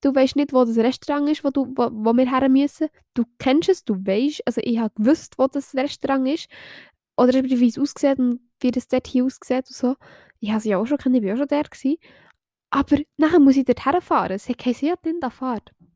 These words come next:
Dankeschön. <laughs> Also ja, es ist schon in Ordnung. Ich fahre schon mit dem, es ist schon in Ordnung. Aber es ist gleich, ja, nachher ist, nachher hocken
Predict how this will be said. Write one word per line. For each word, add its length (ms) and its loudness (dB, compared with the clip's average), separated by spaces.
Dankeschön. 680 -8
<laughs> 320 0
Also 200 0
ja, 380 0
es 140 -10
ist 100 -4
schon 120 2
in 100 6
Ordnung. 320 4
Ich 100 -20
fahre 280 -2
schon 160 -6
mit 160 -6
dem, 260 0
es 100 -12
ist 60 -14
schon 140 -2
in 140 2
Ordnung. 280 -2
Aber 200 -2
es 120 -2
ist 120 -14
gleich, 220 -4
ja, 340 -4
nachher 320 -6
ist, 140 -14
nachher 240 2
hocken 260 0